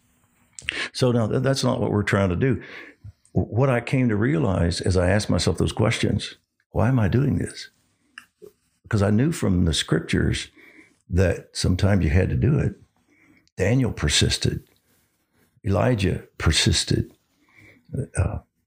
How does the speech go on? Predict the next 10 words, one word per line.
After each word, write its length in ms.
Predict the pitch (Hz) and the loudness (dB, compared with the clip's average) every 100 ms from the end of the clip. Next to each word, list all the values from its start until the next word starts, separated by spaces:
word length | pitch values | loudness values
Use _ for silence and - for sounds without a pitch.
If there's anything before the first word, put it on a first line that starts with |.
| - | -4
others 300 | 104 117 92 | 0 0 -2
persisted 560 | - 87 - 104 98 90 | -2 0 0 0 0 0
in 80 | 82 | 0
faith 580 | - 117 117 101 - | -2 0 0 -2 -6
for 180 | - - | -4 -2
things 420 | 85 92 82 80 | 0 2 2 0
until 240 | 80 - 87 | 0 0 0
the 80 | 82 | 2
breakthrough 520 | 80 80 - 80 - | 2 0 0 -2 0
came. 360 | - - 78 | 0 2 0